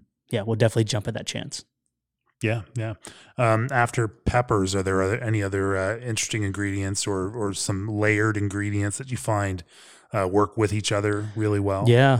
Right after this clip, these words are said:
Speaker 1: um, yeah, pandan leaves. Uh, that, that was the one that we just did recently with a barrel-aged beer. Um, it's a, it's a, it's a grass that grows in, uh, Southeast Asia,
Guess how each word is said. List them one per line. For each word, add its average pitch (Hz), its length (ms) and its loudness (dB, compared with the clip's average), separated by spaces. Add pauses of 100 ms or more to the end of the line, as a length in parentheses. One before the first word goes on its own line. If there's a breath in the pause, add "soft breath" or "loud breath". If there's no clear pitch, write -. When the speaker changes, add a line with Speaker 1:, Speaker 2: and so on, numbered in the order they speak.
(100)
Speaker 1:
um, 127 640 6 (160)
yeah, 139 180 2
pandan 123 480 4
leaves. 131 380 2 (240)
Uh, 107 320 -2
that, 113 260 2
that 131 140 8
was 135 160 8
the 127 80 4
one 123 160 6
that 123 100 4
we 120 100 2
just 113 220 0
did 113 160 0
recently 107 500 0
with 107 140 -2
a 104 60 -4
barrel-aged 104 500 -4
beer. 104 420 0 (120)
Um, 101 540 -4 (580 loud breath)
it's 117 300 0
a, 107 320 4
it's - 180 0
a, 120 140 2
it's 120 100 4
a 117 60 4
grass 113 520 2 (140)
that 110 140 0
grows 113 360 4
in, 113 160 4
uh, 110 200 2
Southeast 113 440 0
Asia, 113 460 4